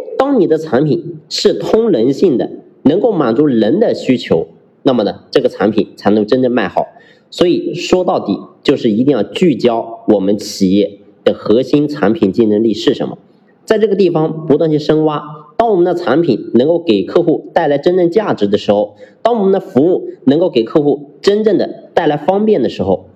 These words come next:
我想呢，我们的产品一定会越来越好卖，我们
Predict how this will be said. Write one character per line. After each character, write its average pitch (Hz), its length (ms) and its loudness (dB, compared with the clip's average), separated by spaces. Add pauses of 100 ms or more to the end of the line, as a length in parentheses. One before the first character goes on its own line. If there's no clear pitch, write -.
我 107 100 4
想 101 180 0
呢， 85 180 -6 (100)
我 98 80 4
们 104 100 2
的 123 60 2
产 101 260 -4
品 - 220 -4 (260)
一 160 160 2
定 160 220 0
会 151 100 2
越 175 220 0
来 156 80 2
越 165 100 2
好 156 180 -2
卖， - 380 -4 (200)
我 113 120 2
们 117 320 -2